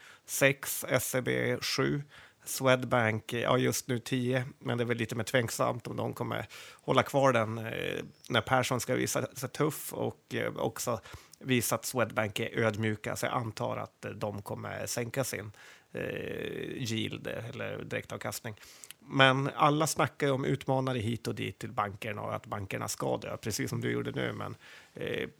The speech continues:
om du tar den liksom främsta utmanaren som vi har här i Sverige, Klarna,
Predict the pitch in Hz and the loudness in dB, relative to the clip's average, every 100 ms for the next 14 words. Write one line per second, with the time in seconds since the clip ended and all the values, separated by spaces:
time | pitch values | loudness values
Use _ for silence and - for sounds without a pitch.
0 | - 151 131 123 139 143 151 - - 139 | -4 0 2 4 6 6 4 -4 -6 2
1 | 120 123 - 123 113 120 - 127 101 - | 4 4 0 -2 -2 -6 0 0 2 0
2 | 135 123 127 127 127 127 127 117 127 113 | 0 2 0 2 2 0 -2 -2 -2 0
3 | 117 107 110 - 127 127 143 127 135 123 | 2 2 0 0 0 0 0 0 2 4
4 | 107 127 | 4 2